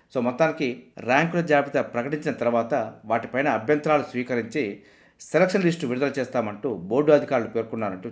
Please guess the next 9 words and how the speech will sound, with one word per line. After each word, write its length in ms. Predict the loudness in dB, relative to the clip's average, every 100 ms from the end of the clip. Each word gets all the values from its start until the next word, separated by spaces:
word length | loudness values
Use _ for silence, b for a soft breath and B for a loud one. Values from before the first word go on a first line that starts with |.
| -12
చూసుకోవచ్చు. 440 | -12 -12 -10 -10 -10 b b b
So, 60 | -2 0
మనకి 160 | 0 2
ఇదైతే 240 | 0 2 0 2
ఫైనల్ 240 | 2 2 0
లిస్ట్ 180 | -4 -4
కాదు, 180 | -2 -2 -6 B B B -6
మనకు 180 | -4 -4 -4
ఫస్ట్ 200 | -4 -2